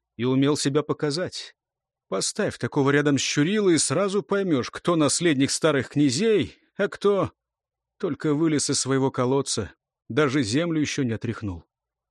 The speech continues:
И когда Радим направил жеребца к высокому терему, и это он сделал уверенно, по-хозяйски. "Не туда, господине", — сказал ему отрок. "На старый двор ехать велено". Кто-то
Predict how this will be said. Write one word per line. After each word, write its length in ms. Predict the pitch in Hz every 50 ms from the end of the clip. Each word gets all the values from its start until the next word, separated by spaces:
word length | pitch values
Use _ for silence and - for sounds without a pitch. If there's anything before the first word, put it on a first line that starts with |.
| _ _
И 320 | - 104 113 131 180 220
когда 320 | 202 - 220 208 196 214 214
Радим 340 | 220 214 202 180 220 214 202
направил 480 | 196 185 - 175 190 185 175 175 165
жеребца 520 | 131 123 143 147 160 - - - 170 160 -
к 80 | -
высокому 520 | 139 143 - - 160 143 - 139 135 143 135
терему, 540 | - - 175 196 214 214 214 214 214 214 202 -
и 220 | - 196 190 185 180
это 380 | 180 196 226 226 - - 233
он 200 | 233 226 220 185
сделал 460 | 131 117 117 143 160 156 139 139 131 131
уверенно, 640 | 131 117 120 131 151 170 196 202 190 143 92 80 - _ _ _ _
по-хозяйски. 880 | - 131 - - 143 135 104 107 127 135 170 160 - - - - 92 - _ _ _ _ _ _ _ _ _
"Не 200 | - 120 127 147
туда, 420 | 139 - 147 151 143 156 147 151 165
господине", — 640 | 165 165 139 - - 175 175 160 160 190 156 131 113
сказал 380 | - - - 127 120 127 127 123
ему 240 | 131 143 143 135
отрок. 340 | 117 98 - - 92 - - - _ _ _ _ _ _ -
"На 160 | 151 202 233
старый 420 | - - - 302 302 277 240 202
двор 320 | 185 151 160 190 240 202 135
ехать 400 | 123 147 170 151 - 120 - -
велено". 380 | 151 165 110 92 92 82 80 - _ _ _ _ _ _ _ _ _ _ _ _ _ _ _ _ _
Кто-то 720 | - - - - 143 170 202 202 - - 208 196 175 117